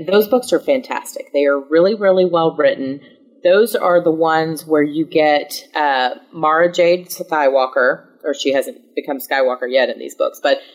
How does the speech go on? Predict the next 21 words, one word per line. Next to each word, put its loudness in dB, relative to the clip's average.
that -2
Mara 0
Jade 2
is -2
the, 2
you -6
know, -10
the -2
wife, 0
will-be 0
wife 2
of -2
Luke -2
Skywalker. -2
And 0
then 2
where 2
Han 0
and -4
Solo 2
have, 0